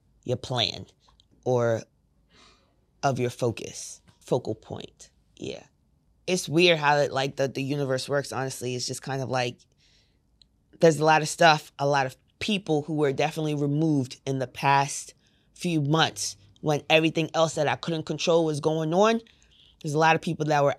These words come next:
actually removed, a lot of things that were removed to really just kinda create some type of peace, you know what I'm saying? Peace enough to be able to focus on certain things that needed my attention,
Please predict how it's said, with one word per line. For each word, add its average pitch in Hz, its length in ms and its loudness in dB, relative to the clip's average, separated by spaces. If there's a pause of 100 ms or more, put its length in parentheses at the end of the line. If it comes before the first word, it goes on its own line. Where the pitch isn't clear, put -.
actually 160 360 4
removed, 143 500 0
a 123 60 0
lot 147 220 0
of 147 80 -6
things 165 380 -2
that 131 160 0
were 143 120 0
removed 139 500 0
to 131 100 -4
really 165 300 -2
just 143 300 -8 (180)
kinda 175 240 -2
create 160 460 -2 (360)
some 226 220 4
type 202 260 4
of - 200 -6
peace, - 520 -6
you 151 80 -8
know 151 80 0
what 151 80 0
I'm 151 80 -6
saying? 151 400 -4 (500)
Peace 226 300 2
enough 196 300 4
to 185 100 -4
be 170 200 2
able 160 180 0
to 156 160 -2 (140)
focus 180 520 4
on 143 180 0
certain 151 340 0
things 156 360 -2
that 131 180 -2
needed 143 480 -2 (460)
my 123 160 0
attention, 113 680 -8